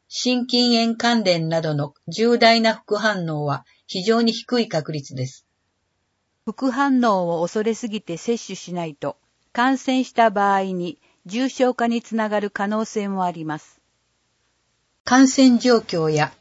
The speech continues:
Speaker 1: 正しい情報を知った上で、接種するかしないかを検討し、接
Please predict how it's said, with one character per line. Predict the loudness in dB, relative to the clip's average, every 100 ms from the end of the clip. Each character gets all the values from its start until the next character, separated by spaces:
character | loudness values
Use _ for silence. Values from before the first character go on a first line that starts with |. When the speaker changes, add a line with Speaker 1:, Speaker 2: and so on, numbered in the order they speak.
| -8
Speaker 1:
正 | 4 6 6 0 -2
し |
い |
情 | 0 2
報 | 2 0 0
を | -2
知 | -6 -10
っ | -4
た | -2
上 | 0 -2
で、 | -2 -6 _ _ _ _
接 | -4 2 4 4
種 | -2
す | -2 -6
る | -2
か | -2
し | -2 0
な | 0
い | 0
か | -2 -2
を |
検 | -2 -4 -2
討 | -4 -4 -4
し、 | -8 -10 -10 _ _ _ _
接 | -6 2